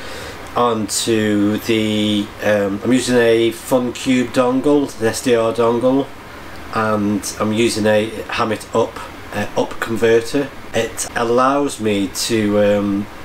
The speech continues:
to try and listen really low in the frequencies, below H F. There's lots of, um,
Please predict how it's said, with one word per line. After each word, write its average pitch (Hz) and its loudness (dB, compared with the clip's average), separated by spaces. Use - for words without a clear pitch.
to 107 2
try 120 0
and 110 -2
listen 117 0
really 113 4
low 113 4
in 127 0
the 117 -2
frequencies, 139 0
below 113 4
H 113 0
F. 123 0
There's 123 0
lots 135 0
of, 107 0
um, 104 2